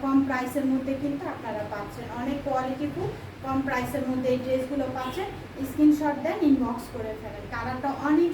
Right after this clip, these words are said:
সুন্দর একটি কালার, মাত্র সাতশো টাকায় পাচ্ছেন, অনেক রিজনেবল প্রাইসে। আরেকটি ড্রেস দেখাচ্ছি আপনাদেরকে, just দেখেন আর অর্ডার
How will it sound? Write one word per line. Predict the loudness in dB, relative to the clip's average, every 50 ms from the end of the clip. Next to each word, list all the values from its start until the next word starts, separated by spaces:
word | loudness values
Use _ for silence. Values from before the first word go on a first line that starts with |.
| 0 -2
সুন্দর | 0 0 2 4 4 4 4 2
একটি | 2 0 -2 -4 -6 -6 -6 -6 -6
কালার, | -6 -6 -4 -2
মাত্র | -2 0 0 -2 -2 -2 -2 -2 -2 -4 -8 -8 -10 -6 -2
সাতশো | -2 -2 0 0 0 2
টাকায় | 2 2 0 -2 -2 -4 -4
পাচ্ছেন, | -4 -6 -6 -6 -4 0
অনেক | 4 6 6 6 6 4
রিজনেবল | 2 2 4 2 2 2 0 -2 -4 -4
প্রাইসে। | -4 -4 -4 -4 -6 -8 -10 -12 -12 -12 -12 -12 -12 -12 -12 -8 -6 -4
আরেকটি | -4 -4 -4 -6 -8 -8 -8 -8 -6 -4 -2 0
ড্রেস | 0 0 0 0 0 0
দেখাচ্ছি | 0 0 0 -2 -4 -4 -4 -4
আপনাদেরকে, | -4 -4 -2 -2 -2 -2 -2 -2 -2 -2 -2 -2 -2 -2 -4 -8 -10 -12 -12 -12 -12 -8 -4
just | -2 -2 0 -2 0 0
দেখেন | 0 0 2 0 0 0 -2 -4 -6 -10 -10 -12 -12 -14 -16 -14 -14 -12 -8 -6
আর | -6 -4 -2 0 0 2
অর্ডার | 0 0